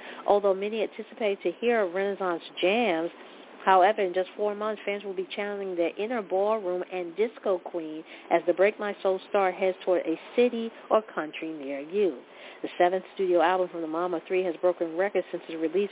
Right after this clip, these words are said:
back in July of twenty twenty-two, deemed the musical highlight of the year by Rolling Stone. The album pays homage to black and queer culture and the dance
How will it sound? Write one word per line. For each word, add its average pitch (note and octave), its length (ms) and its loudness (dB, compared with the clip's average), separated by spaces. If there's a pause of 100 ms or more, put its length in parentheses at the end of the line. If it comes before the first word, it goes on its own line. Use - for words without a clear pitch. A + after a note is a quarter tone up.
back F3+ 180 4
in E3 120 0
July F3 360 4
of D#3 160 0
twenty F3+ 300 0
twenty-two, A3+ 680 2 (440)
deemed F#3 220 4
the F3 60 0
musical F#3+ 360 0
highlight G3 500 0
of D#3+ 120 -8
the E3+ 60 -2
year G3+ 300 0
by F3 200 0
Rolling D#3+ 340 -4 (140)
Stone. G#3+ 520 -4 (420)
The F3 120 6
album F#3+ 320 4
pays F3 240 4 (120)
homage A3 360 0 (100)
to E3 60 -4
black F3+ 400 0
and E3 120 -4
queer F3+ 240 2 (100)
culture A#3 560 2
and E3+ 160 -6
the F3+ 160 -2
dance D#3 260 -4